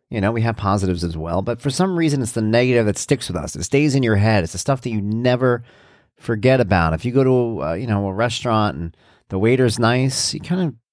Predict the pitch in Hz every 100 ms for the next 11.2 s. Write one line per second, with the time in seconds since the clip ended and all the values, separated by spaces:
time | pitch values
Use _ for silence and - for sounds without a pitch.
0 | _ - 147 - 151 160 160 92 87 87
1 | 101 - - 120 120 107 98 - 123 110
2 | 90 82 90 113 156 151 113 95 123 -
3 | 127 120 85 95 110 110 92 82 - _
4 | 90 98 107 113 95 85 85 85 107 127
5 | 143 139 151 151 151 - - _ _ _
6 | _ _ _ - 156 285 143 156 131 123
7 | - 131 104 90 90 110 - 113 110 104
8 | 98 - _ - 85 104 101 - 104 87
9 | 85 82 87 _ _ - 87 87 87 82
10 | 82 82 80 80 80 - - 95 90 87
11 | 85 101